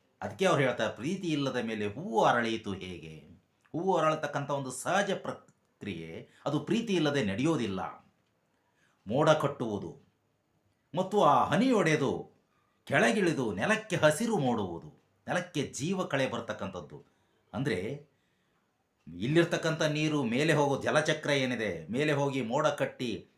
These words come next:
ಆ ಮೋಡ ಹನಿ ಒಡೆದು ಅದು ಭೂಮಿಗೆ ಬಿದ್ದು, ಇಲ್ಲಿರ್ತಕ್ಕಂಥ ಒಂದು ಮೊಳಕೆ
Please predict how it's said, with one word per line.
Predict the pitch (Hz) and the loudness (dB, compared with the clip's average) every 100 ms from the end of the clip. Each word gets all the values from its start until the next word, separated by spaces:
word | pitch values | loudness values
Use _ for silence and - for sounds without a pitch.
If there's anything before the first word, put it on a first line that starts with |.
| - | -2
ಆ | 95 139 | 2 2
ಮೋಡ | 147 151 | 2 4
ಹನಿ | 151 135 151 | 4 4 0
ಒಡೆದು | 143 127 120 107 82 - _ _ _ | 0 0 -2 -4 -6 -12 _ _ _
ಅದು | 107 147 | -2 0
ಭೂಮಿಗೆ | 127 151 160 147 | 0 0 0 0
ಬಿದ್ದು, | 131 113 110 98 71 - _ _ - | -2 -4 -4 -4 -6 -14 _ _ -6
ಇಲ್ಲಿರ್ತಕ್ಕಂಥ | 110 151 160 156 151 143 139 | -2 0 0 -2 -2 -2 0
ಒಂದು | 135 139 127 120 92 82 95 | 0 0 -2 -2 -2 -6 -2
ಮೊಳಕೆ | 131 165 165 127 95 - | 2 2 0 -4 -4 -8